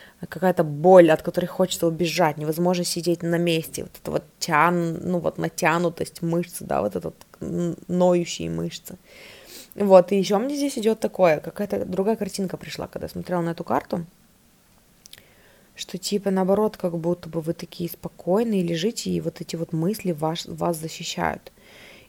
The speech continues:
И, м, это н-, ответ на вопрос, какой мы там вопрос задавали, что, типа, первый шаг, который вам нужно сделать к исцелению. Мне здесь идёт такое, что выбрать для себя новые мысли,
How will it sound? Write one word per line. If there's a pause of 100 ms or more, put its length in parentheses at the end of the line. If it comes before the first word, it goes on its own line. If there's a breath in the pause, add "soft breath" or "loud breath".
И,
м,
это
н-,
ответ
на
вопрос, (100)
какой
мы
там
вопрос
задавали, (320 loud breath)
что,
типа,
первый
шаг,
который
вам
нужно
сделать
к
исцелению. (920 loud breath)
Мне
здесь
идёт
такое,
что (400)
выбрать
для
себя
новые
мысли,